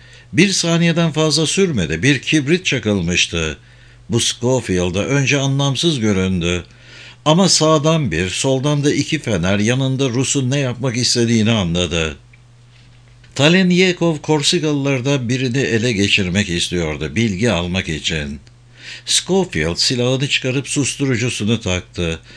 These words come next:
Sonra iki büklüm sola, tepenin aşağısına doğru koşmaya başladı. Gözünü aşağıdaki üç tepenin ışığından ayırmıyordu. Adamların ellerindeki silahları da görebiliyordu. Onların Taleynikov'u gördükleri anda vuracaklarını biliyordu.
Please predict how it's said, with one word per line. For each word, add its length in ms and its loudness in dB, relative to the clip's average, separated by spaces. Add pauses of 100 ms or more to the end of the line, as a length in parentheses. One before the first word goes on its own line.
(120)
Sonra 300 2
iki 380 -2
büklüm 460 0
sola, 380 0
tepenin 460 0
aşağısına 760 0
doğru 280 -2
koşmaya 640 0
başladı. 680 -2 (480)
Gözünü 480 4
aşağıdaki 680 2
üç 280 -2
tepenin 600 -2
ışığından 520 0
ayırmıyordu. 960 2 (380)
Adamların 560 0
ellerindeki 720 0
silahları 580 0
da 80 2
görebiliyordu. 1040 0 (400)
Onların 480 4
Taleynikov'u 960 0
gördükleri 600 0
anda 320 -2
vuracaklarını 920 -2
biliyordu. 800 0